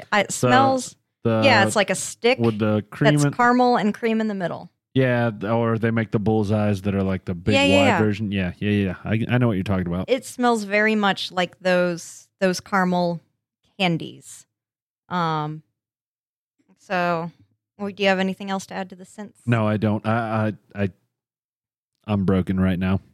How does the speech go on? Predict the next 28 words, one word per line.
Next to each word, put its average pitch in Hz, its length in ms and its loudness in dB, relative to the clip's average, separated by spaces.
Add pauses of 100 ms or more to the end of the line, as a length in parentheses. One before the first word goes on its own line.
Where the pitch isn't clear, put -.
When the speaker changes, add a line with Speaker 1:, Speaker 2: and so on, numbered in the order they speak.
(120)
Speaker 2:
I'm 110 140 0
not 104 220 -4
getting 101 240 -2
any. 104 260 2
Speaker 1:
<laughs> - 20 -4
Just, 226 440 0
Speaker 2:
Yeah, 233 80 2 (320)
Speaker 1:
just 131 160 -2
Speaker 2:
it 139 120 0
just 120 220 -2
smells 135 200 4
Speaker 1:
my - 20 6
Speaker 2:
like 208 80 6
Speaker 1:
moose. 180 460 0
Speaker 2:
grain 120 400 0
and, 107 360 -2
and 101 300 -2
moose. 95 380 0
Yeah. 92 240 -2 (920)
Speaker 1:
All 202 180 2
right. 165 300 0
So, 208 520 4
uh, 202 440 4
we 240 240 -2
should 254 240 -10
be 196 100 -12
t-, - 120 -20 (560)
smelling 180 720 0